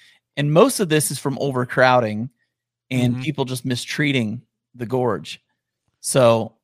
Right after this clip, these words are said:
Speaker 1: <clears throat> there's gonna probably be fines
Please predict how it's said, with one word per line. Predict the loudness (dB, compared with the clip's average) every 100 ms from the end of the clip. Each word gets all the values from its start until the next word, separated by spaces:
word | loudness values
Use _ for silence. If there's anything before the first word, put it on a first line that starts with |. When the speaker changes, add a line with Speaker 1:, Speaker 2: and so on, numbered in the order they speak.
| _
Speaker 1:
<clears throat> | _
there's | 0 2 4 2 0 0
gonna | -2 0
probably | 4 4 2 -2
be | 0 2 2 0 -2 _ _ _ _ _ _ _ _ _ -2
fines | 2 2 0 -2 -4 -8